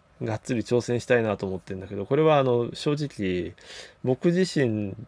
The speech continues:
が、あの、だ-、もう、もうだいぶ十年ぐらい前のタイトルなんですけど、それを、の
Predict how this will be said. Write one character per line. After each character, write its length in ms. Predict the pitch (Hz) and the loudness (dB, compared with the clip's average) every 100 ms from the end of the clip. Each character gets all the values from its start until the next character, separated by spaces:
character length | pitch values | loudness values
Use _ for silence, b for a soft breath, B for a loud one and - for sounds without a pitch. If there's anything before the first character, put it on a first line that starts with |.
| - - - | -20 -20 0
が、 540 | 123 120 104 90 101 | 4 6 4 2 -4
あ 140 | - 98 | -6 -4
の、 380 | 95 98 95 - - b b b b b b _ - | -4 -2 -4 -6 -16 b b b b b b _ -12
だ-、 120 | 104 - _ _ _ _ _ _ _ _ | -10 -12 _ _ _ _ _ _ _ _
も 200 | 113 104 | -8 -6
う、 40 | 95 | -4
も 220 | 120 110 | -4 0
う 40 | |
だ 140 | 113 123 | 4 4
い 40 | |
ぶ 120 | 120 | 2
十 160 | 117 131 | 2 4
年 160 | 143 | 4
ぐ 80 | 143 | 4
ら 80 | 113 | 4
い 20 | |
前 200 | 107 107 | 4 2
の 300 | 98 92 104 | 0 -4 -6
タ 140 | 98 95 | -2 -2
イ 60 | |
ト 100 | - | -4
ル 80 | 98 | -6
な 120 | 95 | -6
ん 60 | 90 | -6
で 80 | 92 | -10
す 100 | - | -8
け 100 | 95 | -8
ど、 220 | 92 - | -6 -10
そ 220 | - - 135 | -12 -4 2
れ 200 | 147 143 | 4 4
を、 280 | 143 131 | 2 0
の 540 | 131 143 120 101 143 | 2 2 4 2 -4